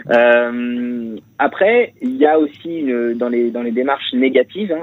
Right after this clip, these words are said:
je, j'appelle ça négatif parce que c'est vraiment pour le coup, euh, une augmentation, euh, sans aucune valeur ajoutée. Euh, Israël a récemment fait passer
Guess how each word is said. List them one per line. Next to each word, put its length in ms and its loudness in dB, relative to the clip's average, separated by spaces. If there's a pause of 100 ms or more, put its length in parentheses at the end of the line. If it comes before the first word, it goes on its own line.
je, 140 0
j'appelle 260 -2
ça 80 -4
négatif 380 -4
parce 120 -6
que 180 -12
c'est 60 -14
vraiment 300 -6
pour 160 -4
le 80 -2
coup, 280 -6
euh, 80 -4
une 140 -14
augmentation, 520 -4
euh, 220 -4 (100)
sans 160 -4
aucune 180 -4
valeur 240 2
ajoutée. 400 0 (520)
Euh, 540 6
Israël 680 4
a 120 0
récemment 500 2
fait 140 0
passer 200 2